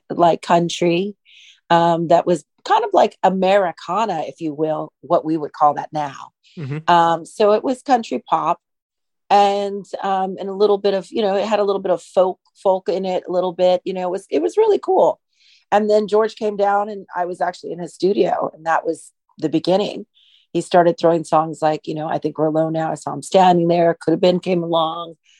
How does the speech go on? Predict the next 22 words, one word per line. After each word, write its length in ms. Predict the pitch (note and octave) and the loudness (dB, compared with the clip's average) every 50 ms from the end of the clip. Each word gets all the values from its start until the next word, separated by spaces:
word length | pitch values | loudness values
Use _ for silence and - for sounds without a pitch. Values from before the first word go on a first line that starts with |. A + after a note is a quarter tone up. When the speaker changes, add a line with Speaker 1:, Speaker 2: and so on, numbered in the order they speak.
| _ _ _ _ _ _ _ - | _ _ _ _ _ _ _ 2
Speaker 1:
Um, 260 | F3 F3 F3+ F3+ F#3 | 4 6 4 4 2
and 160 | - - F3+ | 0 -2 -2
then 140 | F#3 F3+ F#3 | -2 -2 -2
we 100 | F#3 F#3 | -4 -4
started 360 | F3+ - - F#3 F3+ F#3+ F3+ | -4 -2 0 0 0 0 -2
doing 200 | F3 F#3+ G3 F#3+ | -2 -4 -4 -4
an 100 | F#3+ F#3 | -4 -2
album. 540 | F3 E3 F3+ A3 B3+ A3 E3+ D3+ F3 F3 E3+ _ _ _ _ _ | -2 0 0 -2 -2 -4 -6 -8 -8 -12 -16 _ _ _ _ _
Um, 400 | D#3+ D#3 D#3 D#3 D#3 D#3+ D#3+ D3+ | -12 -10 -8 -8 -6 -6 -8 -8
so 460 | - - - F#3 F#3 F#3 F3+ F#3+ - - - - - - _ _ | -2 2 6 6 8 6 6 4 0 -8 -18 -20 -20 -20 _ _
it, 200 | - A3+ G#3+ - - | 2 4 4 4 2
you 100 | A3+ A#3+ | 2 4
know, 260 | A3+ G3 G3 G#3 - - | 4 4 2 0 -2 -4
it 120 | G3+ G3 | -4 -2
happened 480 | G#3 A3+ G#3+ A3 - - G#3+ A3 G3+ - _ | 2 4 4 4 4 2 -4 -6 -8 -12 _
very 400 | F3+ D#3+ G#3 A3+ A#3 A#3 A#3 A3 | -4 -2 0 2 2 2 0 -2
quickly 880 | - - _ B3 B3+ B3 - _ - F3+ F3 F3 E3+ E3 E3 E3+ F#3+ - _ _ _ _ | -4 -4 _ 0 0 0 -2 _ -8 -6 -4 -4 -2 -2 -4 -4 -6 -8 _ _ _ _
once 320 | - F3+ G3 G3 F#3 - - | -2 -2 0 0 0 -2 -4
it 120 | F3 F3+ | -6 -4
started 340 | - - E3 D#3+ D#3 D#3 - | -2 0 0 0 0 -2 -2
to 80 | C#3+ | -6
happen. 580 | - - D#3 D3+ D3 - - G2 - - - | -4 -2 -4 -4 -4 -4 -6 -6 -6 -6 -10